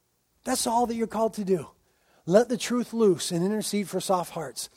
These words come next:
That's all that you're called to do. The rest is the job of the Holy Spirit. Amen? Hooray? Hurrah? You don't save nobody. He saves them. But your little part is just let the truth loose and pray for the hearts.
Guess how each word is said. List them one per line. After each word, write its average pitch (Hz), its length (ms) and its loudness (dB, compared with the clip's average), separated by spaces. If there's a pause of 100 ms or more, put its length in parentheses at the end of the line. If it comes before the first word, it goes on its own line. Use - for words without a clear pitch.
(120)
That's 262 180 0
all 254 120 6
that 254 60 2
you're 226 120 -4
called 233 260 -2
to 208 100 -10
do. 233 240 0 (280)
The 240 100 2
rest 254 320 0
is 208 120 -6
the 220 60 -6
job 240 280 2
of 220 40 -2
the 220 60 6
Holy 226 220 2
Spirit. 233 320 4
Amen? 240 480 4 (800)
Hooray? 262 560 10 (960)
Hurrah? 262 560 12 (960)
You 277 160 10
don't 349 180 12
save 233 300 10
nobody. 226 520 10 (280)
He 320 180 10
saves 226 440 6
them. 156 340 0 (640)
But 277 120 8
your 311 120 10
little 320 220 8
part 311 360 8
is 254 140 0
just 220 260 0
let 294 360 6
the 285 80 4
truth - 500 4
loose 269 420 4
and 247 220 0
pray 285 260 6
for 262 200 2
the 247 120 6
hearts. 220 680 0